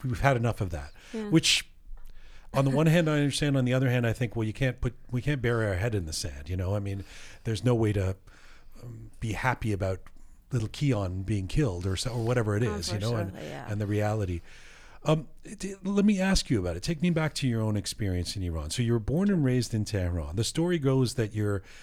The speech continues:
Speaker 1: you're growing up in this artistic family. Both
Speaker 2: Mm.
Speaker 1: of your parents are very creative.
Speaker 2: Yeah.
Speaker 1: Was it always obvious that you were going to be a performer?
Speaker 2: Actually, pff, that was not my intention, or,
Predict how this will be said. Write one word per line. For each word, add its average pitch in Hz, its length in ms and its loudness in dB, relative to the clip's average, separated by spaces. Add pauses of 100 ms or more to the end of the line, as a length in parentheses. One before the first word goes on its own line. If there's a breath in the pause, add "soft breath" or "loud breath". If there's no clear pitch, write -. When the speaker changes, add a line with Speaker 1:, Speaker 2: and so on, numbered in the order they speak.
(260 loud breath)
Speaker 1:
you're 117 100 -2
growing 131 280 4
up 123 140 0
in 113 80 4
this 110 300 0 (340 loud breath)
artistic 117 540 -2
family. 110 480 0
Both 107 200 0
Speaker 2:
Mm. 110 40 -2
Speaker 1:
of 101 100 -6
your 101 100 0
parents 104 460 0
are 98 80 0
very 95 180 -2
creative. 104 600 0 (180 loud breath)
Speaker 2:
Yeah. 208 300 -6
Speaker 1:
Was 135 200 6
it 160 120 4
always 170 440 4
obvious 147 880 -2
that 123 120 0
you 120 200 2
were 123 120 2
going 127 240 2
to 120 80 0
be 117 200 0
a 113 140 0
performer? 135 640 -4 (440 loud breath)
Speaker 2:
Actually, 480 560 -6 (380)
pff, - 400 -18
that 370 220 0
was - 160 -18
not 311 400 -4
my 330 140 -4
intention, 285 840 -8
or, 214 340 -4